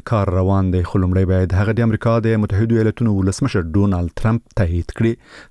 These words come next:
هغه وویل د دغه پلان هدف دا دی چې ایران بیرته اټومي تړون ته ور وګرځي او د خلیج د امنیت او سیمه ییز امنیت او هم له دوه زره پنځه ویشتم کال وروسته چې د شوي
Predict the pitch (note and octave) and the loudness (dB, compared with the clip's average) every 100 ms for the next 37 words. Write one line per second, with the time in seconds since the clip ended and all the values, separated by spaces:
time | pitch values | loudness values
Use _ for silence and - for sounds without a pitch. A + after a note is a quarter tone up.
0 | A#2+ G#2+ A2+ A2+ A2+ G#2+ A2 A2 A2+ G#2+ | -2 2 2 2 2 0 0 0 0 0
1 | G2+ A2 A2 A#2+ B2 A2+ C3 A#2 G#2+ A#2 | 0 0 0 0 0 0 0 2 2 2
2 | F2+ A#2 - B2+ A#2 - A#2 G#2+ G2 G2 | 0 0 0 -2 0 0 0 0 0 0
3 | F#2+ F2+ F2+ G2+ A#2 G#2+ A2+ A2 G#2+ - | 0 0 2 2 2 0 2 2 0 -2
4 | F#2 G2 E2+ - F#2+ F2+ G2+ A2 G#2+ - | 0 0 -2 0 2 2 2 2 0 0
5 | F#2 A#2 - B2+ A#2 B2 B2+ - - - | 0 0 0 0 2 2 -2 -10 -20 -18
6 | - A2 G#2+ B2+ C3 A#2 G2+ A#2 A#2 A#2+ | -2 0 0 0 0 0 0 0 0 -2
7 | - G#2 F#2+ G2+ F#2 - D#3 A#2+ A#2+ G2+ | 0 0 2 0 -2 -2 -2 0 -2 0
8 | F#2+ C#3+ - - G2+ F#2 F#2+ _ F#2+ F#2 | -2 -2 -4 -2 0 0 -4 _ -2 0
9 | F2+ - D#3+ D#3 | 0 0 0 0